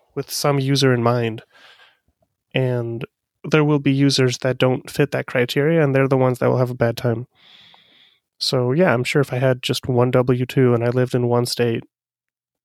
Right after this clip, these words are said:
and that's it, like, yeah, great. I'm their perfect case. You know, pay us whatever it costs to do a return. Takes you two seconds, you're done. But the second you start,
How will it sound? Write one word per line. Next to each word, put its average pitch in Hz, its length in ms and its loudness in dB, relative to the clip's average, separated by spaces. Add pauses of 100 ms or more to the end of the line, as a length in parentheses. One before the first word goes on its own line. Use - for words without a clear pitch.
(540)
and 123 140 0
that's 107 160 -2
it, 143 240 2 (160)
like, - 220 -8 (100)
yeah, 165 200 0 (220)
great. 147 220 0 (460)
I'm 135 160 2
their 131 140 2
perfect 127 440 -2
case. - 340 -2 (880)
You 120 80 -8
know, 120 140 -4
pay 123 220 -2
us 123 180 -2
whatever 127 340 2
it 123 180 0
costs - 540 -2
to 113 540 -2 (1040)
do 135 160 4
a 131 60 4
return. 180 480 2 (260)
Takes - 240 -8
you - 80 -8
two 143 160 -6
seconds, 139 560 -4
you're 123 120 -2
done. - 280 -2 (720)
But 135 160 0
the 139 100 0
second 151 440 -2
you 139 100 -2
start, 135 540 0